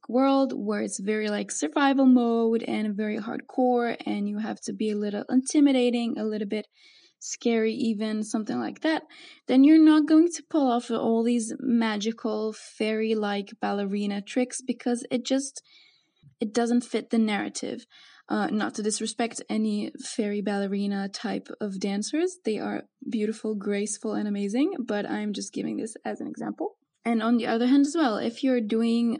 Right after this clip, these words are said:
a choreography about a love story, then you're not gonna do super ninja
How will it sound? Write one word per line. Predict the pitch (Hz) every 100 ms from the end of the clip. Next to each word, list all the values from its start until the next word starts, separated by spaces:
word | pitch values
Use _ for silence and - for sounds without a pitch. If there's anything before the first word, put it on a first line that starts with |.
| -
a | 226 214 214 214 214 208 202 -
choreography | 240 220 208 208 - 226 214 -
about | 254 247
a | 254
love | 233 214 208
story, | - - 202 196 202 202 196
then | 208 226
you're | 240 247
not | 285 277
gonna | 269 262 254 247 - _ - 220
do | 233 247 254 247 247
super | - 254 240 262
ninja | 254 247 254 254 233 240